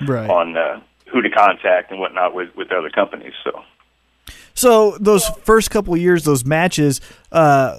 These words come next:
Speaker 1: who, who were some of those early opponents? You know, you had mentioned Strider was one of the guys that trained you. Was he the one that kinda got you in there in front of a crowd and, you know, you took your chops in front of, uh, people with him?
Speaker 2: Um,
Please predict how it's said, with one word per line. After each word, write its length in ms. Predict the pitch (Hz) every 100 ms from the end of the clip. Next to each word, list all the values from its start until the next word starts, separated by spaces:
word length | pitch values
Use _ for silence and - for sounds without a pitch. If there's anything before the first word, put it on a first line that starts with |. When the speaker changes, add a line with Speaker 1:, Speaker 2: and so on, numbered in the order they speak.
| 151
Speaker 1:
who, 220 | 202 220
who 140 | 196
were 180 | 220 208
some 200 | - 190
of 80 | 180
those 200 | 165 143
early 300 | 175 175 170
opponents? 520 | 135 - 165 139 117
You 160 | 143 143
know, 80 | 135
you 120 | 139
had 120 | 135
mentioned 320 | 180 - 139
Strider 520 | - 151 151 160 147 135
was 120 | 123
one 120 | 143
of 80 | 135
the 60 |
guys 240 | 143 135 127
that 100 | 123
trained 340 | - 160 160
you. 220 | 131 131 - - _
Was 260 | 156 160 147
he 120 | 175
the 140 | 156
one 380 | 151 156 156 151
that 140 | 147 -
kinda 460 | 156 147 139 127 - _ -
got 200 | 160 156
you 140 | 160
in 100 | 156
there 140 | 151 143
in 60 | 131
front 200 | 156 147
of 60 |
a 40 | 131
crowd 440 | - 151 147 147
and, 240 | 135 143 156
you 60 |
know, 320 | 135 120 113 -
you 80 | 135
took 220 | - 147
your 80 | 135
chops 340 | - 151 147 -
in 120 | 131
front 240 | - 139
of, 200 | 135 127
uh, 260 | 131 131 123
people 300 | 143 147 143
with 160 | 127
him? 260 | 156 170 196 _ _ _ _ _ _ _
Speaker 2:
Um, 560 | 131 - 117 - -